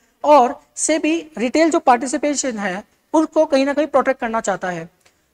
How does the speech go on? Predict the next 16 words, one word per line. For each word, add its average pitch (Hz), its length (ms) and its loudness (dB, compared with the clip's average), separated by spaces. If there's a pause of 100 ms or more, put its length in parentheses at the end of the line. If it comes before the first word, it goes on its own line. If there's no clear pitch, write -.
(100)
But 285 80 6
दोस्तों, 330 380 2 (140)
इससे 302 220 -2
होगा 269 300 4
क्या 262 220 0
कि 302 140 -10
आने 262 280 0
वाले 302 200 4
दिनों 285 240 0
में 247 340 -4
जो 233 140 0
options 285 420 0
में 302 140 -2
trading 262 280 -2
होती 233 220 -6
है, 233 240 -4